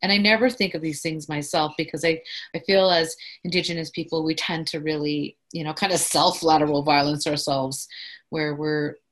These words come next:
you know, that inner dialogue is negative. You know, our self-talk is sometimes bad, you know, and not lifting because, you know, we've,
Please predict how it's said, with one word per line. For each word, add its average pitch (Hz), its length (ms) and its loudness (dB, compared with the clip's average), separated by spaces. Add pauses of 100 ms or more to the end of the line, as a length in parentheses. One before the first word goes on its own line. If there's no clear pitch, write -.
(160)
you 185 140 -4
know, 160 100 -4
that 160 240 4
inner 175 300 4
dialogue 156 880 4
is 156 200 -2
negative. 151 520 -2 (600)
You 170 160 -8
know, 151 280 -4
our 165 80 0
self-talk 160 720 0
is 147 200 -2 (360)
sometimes 156 640 -4
bad, 151 580 -2 (480)
you 165 120 -4
know, 160 360 -4
and 156 180 -6
not 160 280 2
lifting 147 420 -2
because, 147 640 -2 (360)
you 170 80 -6
know, 156 120 -6
we've, 180 200 -4